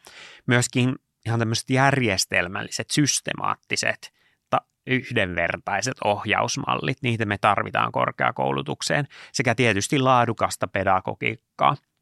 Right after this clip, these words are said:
Erilaiset mielekkäät työskentelytilat ja sopivalla tasolla olevat haasteet voi vahvistaa tätä kokemusta pärjäämisestä ja myöskin, niin kuin, tuoda ja vahvistaa sitä sosiaalista piiriä.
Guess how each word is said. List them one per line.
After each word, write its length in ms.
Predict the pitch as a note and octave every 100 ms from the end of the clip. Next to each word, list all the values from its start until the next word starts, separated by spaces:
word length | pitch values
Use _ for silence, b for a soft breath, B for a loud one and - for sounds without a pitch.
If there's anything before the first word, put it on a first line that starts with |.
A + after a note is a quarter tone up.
| _ _ _ _ _ _ _ _ b b -
Erilaiset 440 | C3+ C3 A#2+ B2
mielekkäät 500 | C3+ D3 C3 - -
työskentelytilat 1040 | - B2+ - D3+ C#3+ D3+ D3+ D3 C#3+ C#3 -
ja 160 | B2 A#2 b b
sopivalla 500 | - C#3+ D#3+ C3+ A#2
tasolla 440 | G2+ G2 - F#2+ F#2
olevat 360 | F#2 F2+ F2+
haasteet 720 | - G#2+ G#2 G2 - - - -
voi 180 | A2+ G2+
vahvistaa 600 | G#2+ A2 - A#2 - C3+ -
tätä 240 | - A#2
kokemusta 640 | A#2 A2 - A#2 C3 - A#2+ _ -
pärjäämisestä 920 | G#2+ G2+ F#2+ F#2+ A#2+ - B2+ - C#2+
ja 200 | C#2+ C#3 b b -
myöskin, 420 | G2+ G2 - -
niin 200 | - D3
kuin, 180 | - C3 b -
tuoda 320 | A#2 G#2+ A2+ - A2+
ja 100 | G#2+
vahvistaa 520 | G#2 A2+ G#2+ - -
sitä 180 | - G#2+
sosiaalista 680 | A#2 - - - - - -
piiriä. 460 | - - - D#3+